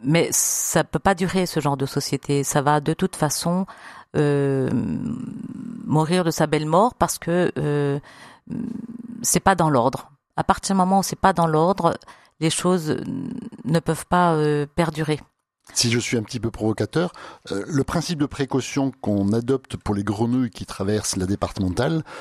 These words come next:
Speaker 2: euh, parce que, ben voilà, il faut, il faut faire attention à la race des grenouilles. Par contre, pour l'être humain, on invente n'importe quoi, mais il n'y a pas de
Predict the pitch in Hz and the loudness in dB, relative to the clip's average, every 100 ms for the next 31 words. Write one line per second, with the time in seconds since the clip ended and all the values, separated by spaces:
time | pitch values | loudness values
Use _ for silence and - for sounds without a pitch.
0 | - - _ - 98 92 87 82 85 - | -18 -20 _ -4 -2 0 -2 -4 -4 -4
1 | - 95 82 82 82 135 95 - 92 95 | -2 -2 -2 -6 -4 -2 -2 -6 -4 -4
2 | 87 - 98 87 101 98 - 107 95 87 | -6 -4 -4 0 0 0 0 0 0 -2
3 | 82 80 78 78 73 73 85 87 95 90 | -4 -6 -6 -8 -8 -8 -4 -2 0 0
4 | 120 202 143 113 - 156 131 - 107 120 | 0 0 -2 -6 -4 -4 -4 -2 0 2
5 | - - 104 110 190 214 - 104 110 113 | 0 -2 0 0 -2 -4 -2 0 2 0
6 | 117 104 117 127 117 - - 151 147 117 | -2 -2 -2 -2 -4 -6 -2 0 0 0
7 | 139 | -2